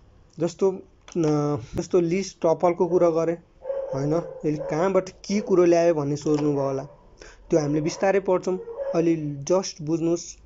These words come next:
एउटा list र topal मध्ये कुनै एउटा मैले बनाउँछु। जस्तो हाम्रो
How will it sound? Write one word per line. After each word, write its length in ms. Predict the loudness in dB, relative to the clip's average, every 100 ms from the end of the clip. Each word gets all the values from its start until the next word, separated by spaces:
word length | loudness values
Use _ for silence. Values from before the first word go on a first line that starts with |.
| -8 -6
एउटा 260 | -4 -4
list 440 | -2 -4 -6 -4 -4
र 60 |
topal 420 | -4 -6 -4 -6 -6 -8 -10 -10 -6
मध्ये 260 | -4 -2 -2
कुनै 300 | 0 0 2
एउटा 280 | 0 0
मैले 360 | 0 0 0 0 -2 _ -20 -14
बनाउँछु। 540 | -6 -2 -2 -4 -6 -8 -10 -16 -8
जस्तो 300 | -6 0 0
हाम्रो 480 | 0 0 0 0